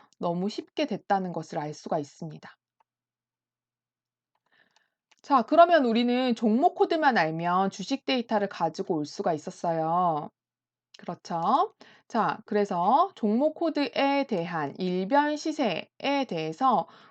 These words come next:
우리가 변경되는 부분은 종목 코드고 페이지 번호였다라는 거 기억하시죠? 그래서 먼저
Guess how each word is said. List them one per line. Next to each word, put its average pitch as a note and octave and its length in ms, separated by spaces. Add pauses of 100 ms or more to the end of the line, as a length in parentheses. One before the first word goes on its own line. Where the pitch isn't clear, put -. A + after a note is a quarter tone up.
우리가 G#3+ 380
변경되는 A#3+ 680
부분은 F#3 680
종목 F3+ 420
코드고 D4 680
페이지 F4 520
번호였다라는 F3+ 840
거 F3 140
기억하시죠? E3+ 1200 (2250)
그래서 D4+ 280
먼저 G#3 600